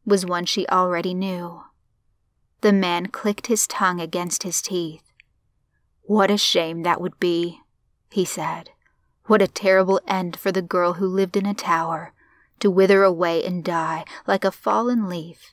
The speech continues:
on a blazing fire." Rapunzel felt the fire of her surroundings. The thought of succumbing to it, and suffering every second until she died,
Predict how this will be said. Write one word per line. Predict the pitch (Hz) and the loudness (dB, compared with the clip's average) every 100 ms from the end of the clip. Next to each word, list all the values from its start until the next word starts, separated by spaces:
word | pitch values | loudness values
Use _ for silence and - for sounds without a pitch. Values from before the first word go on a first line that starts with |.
| - | -6
on | 190 | -4
a | 190 | -2
blazing | 185 180 180 156 156 | 0 0 0 -2 -8
fire." | - - 165 156 143 - - _ _ _ _ _ _ _ _ _ _ _ _ _ _ | -4 0 0 -2 -8 -12 -14 _ _ _ _ _ _ _ _ _ _ _ _ _ _
Rapunzel | 214 208 214 208 208 | 0 2 2 2 2
felt | 185 - 190 - | 0 0 0 -2
the | |
fire | 185 - 180 175 175 | -8 0 2 2 -2
of | 170 | -4
her | 196 | -6
surroundings. | 185 - 185 180 180 170 170 180 - - - - | -2 -2 0 0 -2 -4 -10 -10 -10 -12 -18 -4
The | - | -2
thought | - 208 226 | 2 4 4
of | 233 | 2
succumbing | - 208 - 208 190 175 | 0 -2 -2 -4 -4 -6
to | - 170 | -8 -10
it, | 160 - - _ _ | -12 -16 -20 _ _
and | - 185 | -2 0
suffering | - 185 - 180 180 | 0 -2 -4 -6 -4
every | - 202 208 214 | -2 0 0 0
second | - 196 190 196 190 | -2 -4 -4 -6 -6
until | 185 - | -6 -6
she | 190 202 | -6 -6
died, | 180 175 170 165 170 | -2 2 2 0 -6